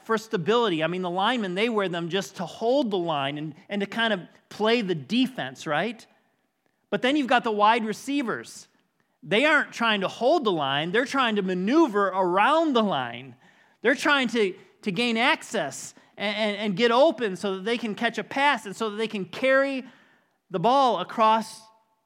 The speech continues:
the line, right? It's, it's not just about stability, but it's also about mobility. And this is what we need in our lives. And I think in the context of what Paul was saying to the Ephesians, I think he was talking about both.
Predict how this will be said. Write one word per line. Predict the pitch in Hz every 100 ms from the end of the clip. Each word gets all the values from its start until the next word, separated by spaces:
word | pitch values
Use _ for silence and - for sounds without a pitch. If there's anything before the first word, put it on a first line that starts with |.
| _ -
the | 180
line, | 233 285 220 110 117
right? | 151 240 320 - - _ _ _ _ _ _ _ _ _ _ _ _ _ _ _ _
It's, | 196 233
it's | 220 226 254
not | 269 269
just | 262 -
about | 214 214 180
stability, | - 214 156 202 277 190
but | 170 175
it's | 185 202
also | 214 254 254
about | 180 175 185 190 185
mobility. | 170 226 214 196 170 156 175
And | 185
this | 202 269
is | 330
what | 269 202
we | 196 233
need | 277 220 202
in | 202
our | 226
lives. | 226 180
And | 214
I | 202
think | 208 294 -
in | 247
the | 214
context | - 208 233 269 269 277 - - - -
of | 214
what | 196 190
Paul | - 208
was | 220
saying | 214 233 220
to |
the | 190
Ephesians, | 170 - 214 247 254
I | 226
think | 254 330
he | 269
was | 202
talking | - 208 254 262
about | 196 170 190 170
both. | 240 240